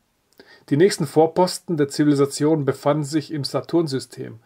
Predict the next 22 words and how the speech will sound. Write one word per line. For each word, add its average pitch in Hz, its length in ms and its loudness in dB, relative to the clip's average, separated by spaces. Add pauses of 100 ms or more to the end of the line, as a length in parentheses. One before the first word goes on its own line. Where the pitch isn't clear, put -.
(320)
Eine 131 180 -2
Botschaft 147 540 0
war 131 160 2
zwanzig 156 420 -6
Minuten 151 480 -2
dorthin 143 300 0
unterwegs. 139 600 -6 (340)
Sogar 165 320 2
wenn 165 120 4
man 165 200 4
ihm 160 180 -2
ein 139 160 -4
Rettungsschiff 170 640 0
entgegenschicken 175 840 -2
würde, 156 340 2 (300)
bräuchte 127 400 -2
dieses 120 360 -6
Wochen, 135 360 -2
um 131 140 -10
ihn 127 80 -8
zu 123 160 -10
erreichen. 123 540 -10